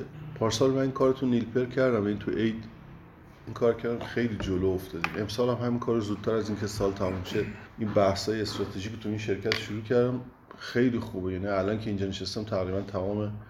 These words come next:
پنج تا حوزه‌ای که داریم کار می‌کنیم همشون می‌دونن که سال آتی رو محورهای اصلی استراتژیک چیه، داریم می‌ریم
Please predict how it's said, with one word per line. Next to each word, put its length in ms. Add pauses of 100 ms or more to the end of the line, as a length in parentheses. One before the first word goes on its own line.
(360)
پنج 340
تا 80
حوزه‌ای 420
که 120
داریم 220
کار 260
می‌کنیم 600 (640)
همشون 400
می‌دونن 560
که 360
سال 340
آتی 320
رو 240 (680)
محورهای 460
اصلی 360
استراتژیک 440
چیه، 180
داریم 200
می‌ریم 380